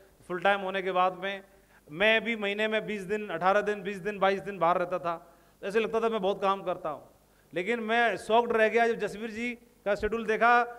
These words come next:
तीस में से अट्ठाईस दिन। मैं बोला, "वाह भाई वाह, तीस में से अट्ठाईस दिन बंदा बाहर है।" ठीक है, और कई कई महीनों में तीस में से तीस दिन ही बाहर है।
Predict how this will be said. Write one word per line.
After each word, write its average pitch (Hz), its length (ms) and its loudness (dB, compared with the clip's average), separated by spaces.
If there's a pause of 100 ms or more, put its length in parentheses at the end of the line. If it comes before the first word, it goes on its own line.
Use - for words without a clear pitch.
(200)
तीस 226 200 -8
में 233 100 -6
से 214 100 -2
अट्ठाईस 226 340 4
दिन। 165 180 -6 (1120)
मैं 139 100 -10
बोला, 147 180 -2
"वाह 156 240 2
भाई 196 140 -4
वाह, 220 160 -6 (840)
तीस 233 180 -8
में 254 100 -4
से 240 80 0
अट्ठाईस 233 340 4
दिन 240 160 -6
बंदा 233 200 -2
बाहर 214 280 8
है।" 147 80 0 (1500)
ठीक 240 120 -6
है, - 420 -2 (220)
और 226 540 6
कई 226 160 6
कई 240 180 4
महीनों 214 300 -4
में 240 100 -2
तीस 233 280 -8
में 240 80 -10
से 226 80 -8
तीस 226 240 -10
दिन 247 180 -6
ही 247 80 -4
बाहर 170 280 6
है। 117 60 -6